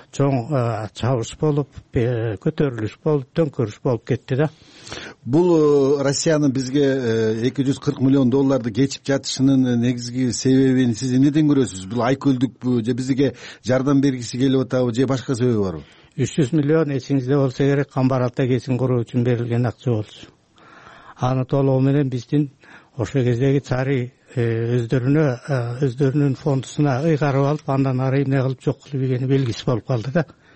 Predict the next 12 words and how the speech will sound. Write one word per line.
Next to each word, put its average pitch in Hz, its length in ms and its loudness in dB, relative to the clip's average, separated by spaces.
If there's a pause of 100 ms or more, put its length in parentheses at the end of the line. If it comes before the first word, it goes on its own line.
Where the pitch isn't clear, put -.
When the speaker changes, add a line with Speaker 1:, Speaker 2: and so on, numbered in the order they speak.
(220)
Speaker 2:
Мгм. 117 420 -2
Speaker 1:
А, 120 320 0 (120)
айтып 123 320 0
отурган 147 360 0
жана 131 200 0
жүз 120 220 -6
сегиз 131 320 0
миллион 139 320 2
токсонунчу 139 580 -2
жылдардагы 131 580 0 (600)
Кыргызстан, 127 680 0
э, 117 680 -2